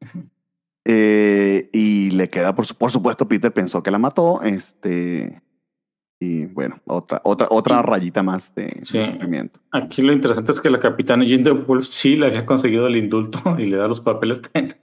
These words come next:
Speaker 1: A ver si", <laughs> Peter, pues, "ya pa' qué".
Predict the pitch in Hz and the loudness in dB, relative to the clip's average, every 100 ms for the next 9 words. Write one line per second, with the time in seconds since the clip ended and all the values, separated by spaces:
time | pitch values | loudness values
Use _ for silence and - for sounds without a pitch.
0 | _ - _ _ _ _ 135 117 107 107 | _ -20 _ _ _ _ -8 -4 -2 -2
1 | - 165 110 - 131 113 113 98 113 117 | -6 -8 -8 -2 -2 0 -2 -2 -4 -2
2 | 101 98 - 92 - 90 | 0 0 -2 -6 -4 -8